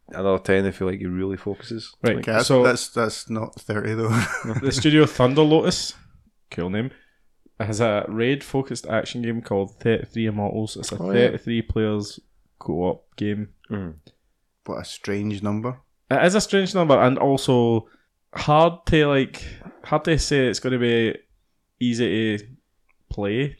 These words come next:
Speaker 3: Yeah, we struggle to get, like, four of us onto Call of Duty. <laughs>
Speaker 2: So it's obviously gonna be drop in.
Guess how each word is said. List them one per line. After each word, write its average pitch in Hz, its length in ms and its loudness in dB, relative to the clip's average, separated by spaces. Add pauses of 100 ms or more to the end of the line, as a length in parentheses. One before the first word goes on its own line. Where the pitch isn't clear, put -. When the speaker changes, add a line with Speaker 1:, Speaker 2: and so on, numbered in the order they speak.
(120)
Speaker 3:
Yeah, 107 300 2
we 113 120 -2
struggle 135 300 -2
to 214 60 -2
get, 104 160 2
like, 98 240 -4 (260)
four 104 300 0
of 104 100 2
us 101 120 -2
onto 98 180 -2
Call 101 200 -2
of 95 60 -4
Duty. 110 320 -6 (160)
<laughs> - 180 -8
Speaker 2:
So 175 280 6
it's 151 120 4
obviously 196 240 2
gonna 143 120 4
be 107 60 2
drop 113 260 4
in. 104 320 -4